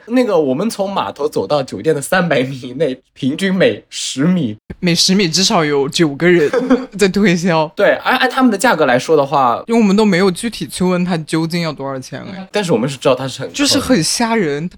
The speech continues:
Speaker 2: 扑面而来就是那种想要宰你的气质。
Speaker 1: 就是真正不会宰你的那种东西，他反而不会做得这么夸张。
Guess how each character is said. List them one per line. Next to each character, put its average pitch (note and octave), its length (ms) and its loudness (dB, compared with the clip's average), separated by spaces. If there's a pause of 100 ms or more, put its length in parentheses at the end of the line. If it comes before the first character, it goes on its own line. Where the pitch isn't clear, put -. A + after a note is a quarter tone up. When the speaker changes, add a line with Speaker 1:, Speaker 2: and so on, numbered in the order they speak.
Speaker 2:
扑 - 180 -4
面 B3+ 200 2
而 F#3+ 120 2
来 D3 160 2
就 D#3 100 -4
是 G#3 180 -2
那 G#3 80 4
种 E3 180 -2
想 D#3 180 -2
要 E3 100 2
宰 D3+ 260 -6
你 D#3+ 120 -4
的 C3 140 -10
气 - 400 -4
质。 C3 320 -12
Speaker 1:
就 B3+ 140 0
是 G3+ 60 -4
真 A#3+ 140 0
正 A#3 120 4
不 A#3 120 -8
会 B3 160 2
宰 A#2 240 -2
你 B2 120 -4
的 G#2+ 100 -2
那 B2+ 60 -4
种 G#2 180 -2
东 G#2+ 100 -8
西， G#2+ 80 -10
他 D3+ 80 -8
反 G2+ 200 -12
而 - 200 -8
不 A2 160 -10
会 D3 180 -2
做 C3 200 -4
得 G#2+ 100 -2
这 - 120 -12
么 F2+ 100 -8
夸 G2 320 -8
张。 F#2 320 -8